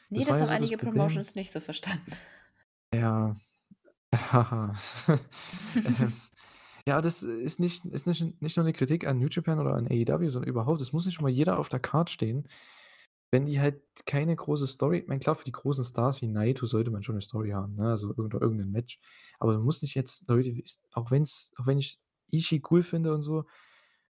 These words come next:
Speaker 2: und Suzuki, aber die müssen nicht auf die Card. Und vorhin übrigens, ne, als wir die Unterbrechung hatten,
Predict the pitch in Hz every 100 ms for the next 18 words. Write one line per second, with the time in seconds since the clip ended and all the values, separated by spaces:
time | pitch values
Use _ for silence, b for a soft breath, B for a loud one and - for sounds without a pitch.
0 | - 131 131 123 147 175 170 165 127 123
1 | 120 151 - 139 139 - 120 - 135 104
2 | 101 - 175 170 156 147 147 135 120 120
3 | 131 117 - - 117 117 110 127 156 143
4 | 143 143 113